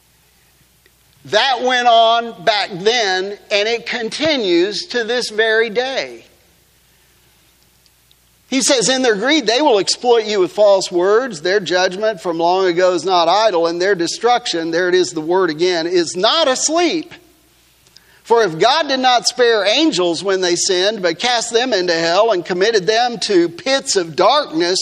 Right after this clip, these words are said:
reserved for judgment, and did not spare the ancient world, but preserved Noah, preacher of righteousness, with seven others when he brought a flood,"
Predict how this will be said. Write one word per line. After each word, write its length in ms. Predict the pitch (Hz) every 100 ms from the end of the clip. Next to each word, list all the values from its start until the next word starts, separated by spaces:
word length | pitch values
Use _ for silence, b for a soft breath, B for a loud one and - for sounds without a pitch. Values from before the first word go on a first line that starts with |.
| - B B B
reserved 600 | 165 185 202 233 285 247
for 160 | - 190
judgment, 640 | 143 208 285 190 190 190
and 280 | 202 214 170
did 200 | 294 330
not 320 | 302 277 262
spare 360 | - 262 247 233
the 180 | 208 202
ancient 540 | 302 349 - 240 -
world, 560 | 175 165 143 143 185 - B B B B
but 220 | 220 247 -
preserved 520 | 226 170 247 226 180
Noah, 500 | 196 294 302 196 208
preacher 400 | - 302 269 254
of 120 | 185 190
righteousness, 680 | 226 277 - 247 - 190 -
with 160 | 202
seven 460 | - - 262 240 208
others 400 | 240 294 208 190
when 160 | 208
he 80 | 208
brought 500 | 165 202 247 269 -
a 60 | 180
flood," 880 | - - 233 320 285 165 165 208